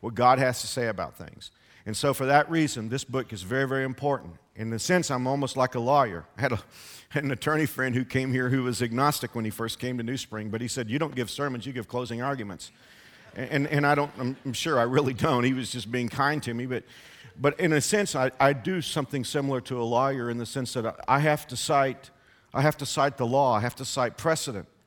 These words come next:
And so my, my law and my precedent comes from the Word of God and stories that corroborate God's Word. And so for that purpose today, I want us to talk about a message that we find throughout the Bible.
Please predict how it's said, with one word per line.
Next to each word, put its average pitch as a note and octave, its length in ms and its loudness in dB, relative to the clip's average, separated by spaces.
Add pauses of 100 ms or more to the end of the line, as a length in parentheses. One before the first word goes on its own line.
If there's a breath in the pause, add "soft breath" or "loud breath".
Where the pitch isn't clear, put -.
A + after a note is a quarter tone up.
(160)
And A2 160 -4
so C3 320 2 (100)
my, C#3 340 2
my C#3+ 180 6
law D3 280 8
and B2+ 100 2
my B2+ 100 2
precedent C#3+ 560 -2
comes D3 220 -2
from A#2+ 180 -8
the A2+ 80 -4
Word B2 260 0
of A2+ 100 -8
God B2 360 4 (460 loud breath)
and B2 160 -2
stories C#3+ 640 0
that A2 140 -8
corroborate B2 680 2
God's G2+ 300 -4
Word. E2 300 -12 (480 soft breath)
And C3 100 -6
so E3 180 4
for E3 140 0
that E3+ 220 8
purpose G3 380 -2
today, C#3 300 -2
I C#3 60 4
want D#3 260 0
us D3+ 160 -4
to C#3+ 100 -8
talk E3 320 2
about D3 320 2
a C#3+ 40 -4
message C3+ 460 -2
that C3 140 0
we D3+ 100 -4
find C#3 340 0
throughout C3 340 2
the - 60 -18
Bible. B2+ 460 -2